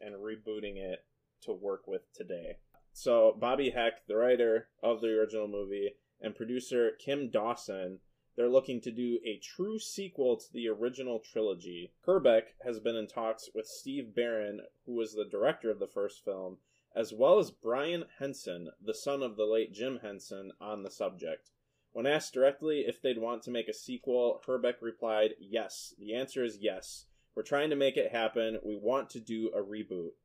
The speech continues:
We got our fans to come to us on Instagram, and they're like, 'Why don't you guys do a reboot of the first movie?'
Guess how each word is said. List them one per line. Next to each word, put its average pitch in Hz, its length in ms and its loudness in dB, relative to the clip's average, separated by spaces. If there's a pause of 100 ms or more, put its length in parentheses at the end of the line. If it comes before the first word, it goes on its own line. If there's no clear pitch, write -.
(300)
We 113 100 -6
got 123 220 4
our 110 100 6
fans 135 480 -4
to 127 80 -8
come 127 300 -6
to 120 180 -2
us 120 220 2
on 104 140 -6
Instagram, 120 680 -4
and 107 80 -6
they're 107 160 4
like, 104 200 2
'Why 110 200 2
don't 170 160 0
you 143 80 -10
guys 143 320 4
do 123 300 0
a - 100 0
reboot 113 420 -4
of 107 160 0
the 107 160 0
first 113 300 -2
movie?' 127 360 -4